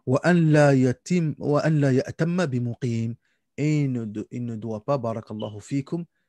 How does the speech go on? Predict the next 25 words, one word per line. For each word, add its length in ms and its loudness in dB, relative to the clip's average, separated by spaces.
prier 540 -2
derrière 920 0
un 180 -6
homme 160 -4
qui 120 -10
est 60 -4
résident. 280 -6
Car 140 -16
s'il 240 -6
prie 160 -6
derrière 380 -2
un 140 -6
homme 140 -4
qui 160 -10
est 60 -6
résident, 480 -6
il 280 -4
se 200 -12
doit, 420 -8
barakallahu 800 -8
fikum, 580 -4
de 220 -12
compléter 680 -8
sa 260 -12
salah. 480 -10